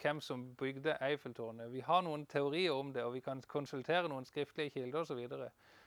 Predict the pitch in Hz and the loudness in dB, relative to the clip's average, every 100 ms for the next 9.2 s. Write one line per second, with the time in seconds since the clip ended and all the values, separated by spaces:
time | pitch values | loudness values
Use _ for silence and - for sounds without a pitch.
0 | - _ - 170 208 185 190 - 180 - | -20 _ 2 6 10 10 10 8 6 6
1 | 139 165 175 208 226 160 139 139 139 135 | 4 4 4 4 4 4 0 0 0 0
2 | 117 123 123 - - _ _ _ _ _ | -4 -6 -8 -16 -20 _ _ _ _ _
3 | _ _ 143 151 - 147 147 143 165 208 | _ _ -2 -2 4 8 8 6 4 0
4 | - 120 113 - _ _ _ _ _ - | 0 -2 -4 -14 _ _ _ _ _ 0
5 | 143 - 143 131 139 143 127 135 143 123 | 0 0 -4 2 2 4 2 2 0 -6
6 | - 117 - 147 - - - - 120 127 | -6 -6 -4 -6 -6 -10 -14 -4 2 2
7 | 127 123 120 131 143 - 117 - - _ | 2 -4 -2 0 0 -2 -10 -14 -20 _
8 | _ _ _ _ 143 180 214 - 180 175 | _ _ _ _ 4 6 6 4 4 6
9 | 170 | 6